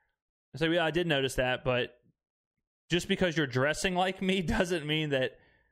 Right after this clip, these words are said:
I'm going to care less about these issues." And my entire point of the video was, instead of politicians going to the old playbook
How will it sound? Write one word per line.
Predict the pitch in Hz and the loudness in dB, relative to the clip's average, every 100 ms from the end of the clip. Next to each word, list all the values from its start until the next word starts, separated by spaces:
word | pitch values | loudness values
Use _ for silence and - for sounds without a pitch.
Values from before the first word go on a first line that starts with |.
| _ _ _ | _ _ _
I'm | 135 147 | -2 0
going | 151 151 | 0 0
to | 139 | -2
care | - 156 | 0 0
less | 135 123 143 - | 2 2 0 0
about | 139 123 | -2 -2
these | 123 117 | -2 -4
issues." | - 143 - 113 104 | -2 -4 -4 -8 -6
And | 131 | -2
my | 139 | -2
entire | 135 127 156 165 | -2 -4 -2 0
point | 156 - 151 | -2 -4 -6
of | 131 | -6
the | 120 | -8
video | 107 135 196 147 123 120 | -4 -2 0 0 0 0
was, | 123 127 127 127 123 - _ _ _ _ _ _ _ _ | 2 2 2 0 -4 -10 _ _ _ _ _ _ _ _
instead | 151 139 185 196 | -4 0 0 0
of | 202 | 2
politicians | 190 170 170 170 160 151 | 2 2 0 -2 -2 -6
going | 127 143 151 | -2 -2 -2
to | 151 | -2
the | 135 | -2
old | 147 147 123 | 0 -2 -2
playbook | 151 151 139 131 | -2 0 0 -2